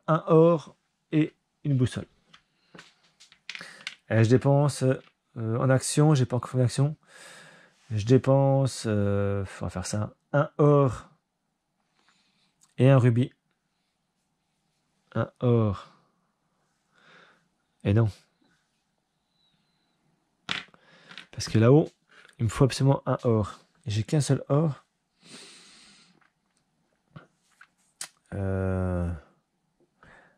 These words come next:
Ok. Avant ça, je vais payer trois, plutôt. Hop,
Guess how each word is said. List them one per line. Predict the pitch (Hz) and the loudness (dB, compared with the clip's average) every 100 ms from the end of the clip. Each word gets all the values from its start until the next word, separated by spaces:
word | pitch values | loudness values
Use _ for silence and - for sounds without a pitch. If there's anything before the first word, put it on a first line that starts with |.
| _ _ - | _ _ -4
Ok. | 120 98 76 _ - | 0 0 -2 _ -4
Avant | 123 143 | 0 2
ça, | 135 156 160 - _ _ _ | 2 2 0 -2 _ _ _
je | 113 123 | 0 2
vais | 123 135 | 4 2
payer | - 135 120 | 0 0 0
trois, | - - 143 - _ _ _ - | 0 -2 -2 -4 _ _ _ -20
plutôt. | - 135 - - _ _ _ _ _ _ - - - _ - | -10 -6 -6 -6 _ _ _ _ _ _ -20 -20 -20 _ -8
Hop, | 156 - | -8 -8